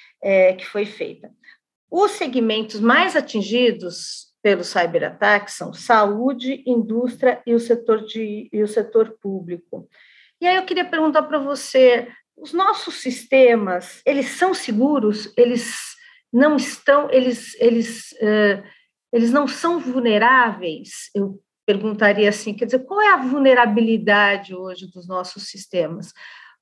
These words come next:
Principalmente na, em relação ao sistema público, né? Porque a gente tem aí milhões de dados de milhões de pessoas.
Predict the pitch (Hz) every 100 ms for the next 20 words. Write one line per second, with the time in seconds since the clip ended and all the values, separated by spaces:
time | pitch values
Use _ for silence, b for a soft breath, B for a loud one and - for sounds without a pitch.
0 | _ 349 392 - - 339 349 349 330 -
1 | 277 277 277 262 269 277 269 - - 254
2 | 240 - 269 262 190 208 - 185 208 226
3 | 202 190 220 208 240 233 - 254 240 254
4 | 269 285 262 233 269 302 330 262 220 202
5 | 202 220 240 226 202 214 214 202 220 262
6 | 285 240 - 208 - 190 214 240 226